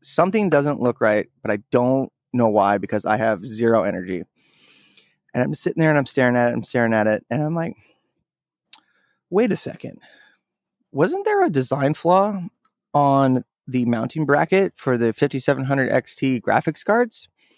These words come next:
So I go <laughs> onto YouTube and I type in fifty-seven hundred X T,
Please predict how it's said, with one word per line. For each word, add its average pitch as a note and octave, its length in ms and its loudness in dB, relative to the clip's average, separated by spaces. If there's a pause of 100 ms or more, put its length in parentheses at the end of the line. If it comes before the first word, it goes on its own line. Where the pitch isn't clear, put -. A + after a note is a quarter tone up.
(1400)
So - 140 0
I C3+ 80 4
go E3+ 180 6
<laughs> - 720 -4
onto E3+ 180 4
YouTube D3+ 360 0
and B2 100 2
I B2 60 0
type B2 200 0
in B2 140 -2
fifty-seven C3+ 400 -4
hundred C#3+ 180 0
X B2 160 -2
T, B2+ 340 -2